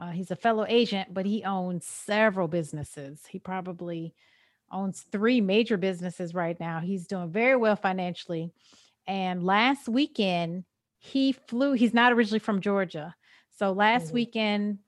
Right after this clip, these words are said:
Speaker 1: some of his friends that live here locally and his friends from his hometown, which I don't even remember where the hometown was, he flew them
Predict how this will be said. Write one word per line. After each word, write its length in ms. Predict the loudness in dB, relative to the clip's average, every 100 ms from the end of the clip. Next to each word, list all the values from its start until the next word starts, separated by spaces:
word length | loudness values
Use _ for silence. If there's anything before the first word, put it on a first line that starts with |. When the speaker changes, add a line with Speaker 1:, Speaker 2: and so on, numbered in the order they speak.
| _ _
Speaker 1:
some 280 | -6 -2 -2
of 140 | -2
his 240 | -2 -4 -4
friends 320 | -6 -4 -4
that 160 | -6 -4
live 160 | -4 -2
here 160 | -2
locally 540 | 0 0 0 -2 -2 -2
and 320 | -4 -4 -4
his 180 | -6 -8
friends 280 | -6 -4 -4
from 140 | -4 -8
his 100 | -4
hometown, 460 | -4 -2 0 0
which 140 | -2 -4
I 80 | -6
don't 160 | -4
even 160 | -6 -4 -4
remember 240 | -4 -4
where 100 | -4
the 80 | -2
hometown 420 | -4 -6 -6 -8
was, 260 | -8 -10 -12 _ -20 _
he 180 | -4 -4
flew 560 | -6 -8 -2 0 2
them 260 | 4 4 4